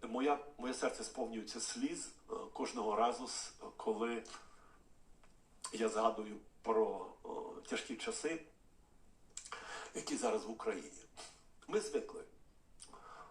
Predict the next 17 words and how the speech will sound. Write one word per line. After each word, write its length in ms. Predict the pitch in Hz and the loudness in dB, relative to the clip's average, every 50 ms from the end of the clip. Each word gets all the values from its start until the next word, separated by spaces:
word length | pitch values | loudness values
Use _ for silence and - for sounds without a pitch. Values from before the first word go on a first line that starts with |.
| - | 2
Нам 120 | 127 131 - | 2 4 4
кажуть: 240 | - 127 113 - - | 4 2 2 0 -2
«Ну, 80 | 175 | -2
у 60 | 175 143 | 0 6
вас 200 | 139 135 135 - | 6 6 6 4
кінчилася 540 | - 135 117 - - 110 110 110 - 117 | -2 -4 -2 0 2 2 2 2 2 0
війна 300 | 107 110 113 107 - - | 0 0 0 -2 -2 -4
дванадцять 540 | 113 - 107 107 107 104 101 - - 113 104 | -4 -4 -4 -2 -2 -2 -2 -2 -6 -8 -8
днів». 300 | - 87 - - - - - - | -10 -10 -10 -10 -12 -14 -10 -6
Е, 40 | 95 95 95 95 95 - - | -4 -4 -2 -2 -4 -4 -4
о, 180 | - 98 98 101 | -4 -4 -2 0
наша 200 | 113 127 - 135 | 0 -2 0 0
війна 260 | 117 120 120 123 127 131 | -2 -2 0 2 2 2
вже 160 | 117 - 113 | 2 0 -2
продовжується 580 | - 113 107 113 113 107 110 110 104 - - | -2 0 4 4 4 4 4 -2 -4 -4 -6
вісімдесят 640 | 107 - - - 110 98 98 107 - - - - - | -6 -6 -6 -6 -6 -6 -6 -6 -4 -4 -6 -4 -4
років. 360 | - - - - - - - | -6 -6 -6 -8 -16 -18 -20